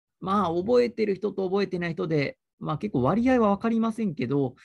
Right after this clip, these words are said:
まあ、結構覚えていない方も多いかなと思います。まあ、合格者のうち、どうですかね。あの、六割ぐらいは覚えてくるのかなとは思うんですけど、四割ぐらいはこ-、覚えてこないかなっていうところなんで、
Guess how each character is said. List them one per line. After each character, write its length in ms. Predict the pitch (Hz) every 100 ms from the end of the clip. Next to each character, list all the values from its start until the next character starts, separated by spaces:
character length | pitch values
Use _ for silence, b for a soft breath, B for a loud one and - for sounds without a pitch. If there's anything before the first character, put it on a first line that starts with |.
| B B
ま 60 | -
あ、 20 |
結 160 | 220 285
構 220 | - 156
覚 180 | 185 277
え 40 |
て 100 | 269
い 80 | 214
な 120 | 202
い 60 | 208
方 260 | 185 175 196
も 180 | 127
多 80 | 156
い 80 | 214
か 140 | 127
な 180 | 107 123
と 100 | -
思 160 | 104 113
い 60 | 120
ま 160 | 123
す。 240 | 127 - - _ _ - B B B _
ま 140 | 196
あ、 60 | 190
合 280 | 143 196 226
格 220 | - 240
者 180 | - 214
の 120 | 156
う 100 | 131
ち、 420 | - 139 135 - _ -
ど 140 | 143
う 40 | 196
で 100 | 175
す 80 |
か 140 | - 123
ね。 260 | 135 127 - b b b
あ 120 | -
の、 540 | 123 123 120 120 120 - -
六 440 | 143 190 190 269
割 260 | 285 285 262
ぐ 140 | 392
ら 100 | 392
い 100 | 359
は 220 | - -
覚 220 | 220 214
え 60 | 226
て 160 | 208 147
く 200 | - 220
る 80 |
の 140 | 185 139
か 160 | -
な 200 | 127 190
と 100 | 151
は 60 | 107
思 200 | 110 135
う 20 |
ん 20 |
で 100 | 120
す 80 | 107
け 100 | -
ど、 100 | 117
四 240 | 131 196 262
割 220 | 311 294
ぐ 80 | 302
ら 80 |
い 40 | 240
は 120 | 131
こ-、 180 | - - _ -
覚 220 | 147 220
え 60 |
て 100 | -
こ 180 | - -
な 100 | 208
い 80 | 117
か 120 | 107
な 180 | 120 185
っ 40 | 151
て 80 |
い 40 | 107
う 20 |
と 100 | 104
こ 100 | 113
ろ 100 | 127
な 160 | 117 98
ん 80 | 101
で、 240 | 113 98